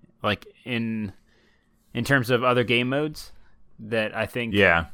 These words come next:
Speaker 1: could offer something else. And I, I am curious about that. I just haven't tried anything yet.
Speaker 2: Yeah, I, I want to give the single player a shot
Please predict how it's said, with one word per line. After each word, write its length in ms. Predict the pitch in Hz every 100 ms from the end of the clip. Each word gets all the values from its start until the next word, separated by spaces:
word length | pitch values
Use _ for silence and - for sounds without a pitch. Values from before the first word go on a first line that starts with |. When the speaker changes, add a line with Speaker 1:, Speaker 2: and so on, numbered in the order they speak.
| - -
Speaker 1:
could 140 | 123
offer 240 | 113 120
something 360 | 110 120 107 110
else. 320 | 110 120 -
And 240 | 107 110 107
I, 140 | 104
I 140 | - 117
am 180 | 131
curious 360 | 123 120 117 -
about 220 | 98 95
that. 140 | 101 98
I 80 |
just 240 | 92 98 -
haven't 380 | 98 92 87 - _ _
tried 280 | - 90 90
anything 320 | 90 87 87 -
yet. 220 | 98 95 - - - - - _ -
Speaker 2:
Yeah, 580 | 143 170 120 101 98 92
I, 460 | 131 160 170 139 - _ _ _ _ _ - - - - -
I 200 | 120 139
want 440 | 107 107 117 117 - _
to 260 | - 117 107
give 500 | 92 101 101 90 82
the 100 | 95
single 400 | - 95 92 92
player 680 | - 95 92 95 95 92 -
a 100 | 92
shot 500 | - 98 90 92